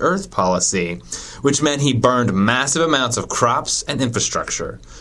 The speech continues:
Do you think Sherman would have appreciated a piece of technology like this fire stick?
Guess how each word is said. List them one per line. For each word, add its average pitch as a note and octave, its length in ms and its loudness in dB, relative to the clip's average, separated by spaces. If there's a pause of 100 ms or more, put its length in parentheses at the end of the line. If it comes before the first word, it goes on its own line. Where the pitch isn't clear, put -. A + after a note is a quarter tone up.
(140)
Do F3 80 0
you B3 320 2
think G3 360 -2
Sherman G#2+ 560 2
would A2 200 2
have D3 80 2
appreciated C#3 580 2
a - 100 0
piece C3 300 -2
of C#3+ 100 0
technology G2+ 640 2
like F2+ 240 2
this F#2 160 -2
fire E2+ 320 2
stick? F#3+ 400 -2